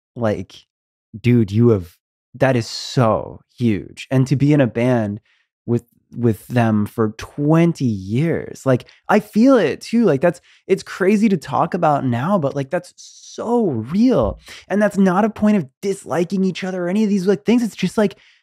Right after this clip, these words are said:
there's so many dynamics and there can be this tension and there can be all of these things and it's this respect and there's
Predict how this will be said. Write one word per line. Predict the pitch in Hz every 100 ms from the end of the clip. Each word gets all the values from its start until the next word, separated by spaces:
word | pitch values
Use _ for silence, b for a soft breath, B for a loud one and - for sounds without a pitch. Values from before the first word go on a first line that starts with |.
| _
there's | 160 185 180
so | - 175 180 208
many | 202 175
dynamics | 147 143 165 208 196 -
and | 156
there | 151
can | 151 135
be | 156 185
this | 165 -
tension | - 202 214 - 175
and | 170 160
there |
can | 175 156
be | 190 -
all | 156
of | 185 156
these | 160
things | 214 202
and | 190
it's | 170 -
this | 160 139
respect | 156 - - 240 208 - 180
and | 160 B B B
there's | 170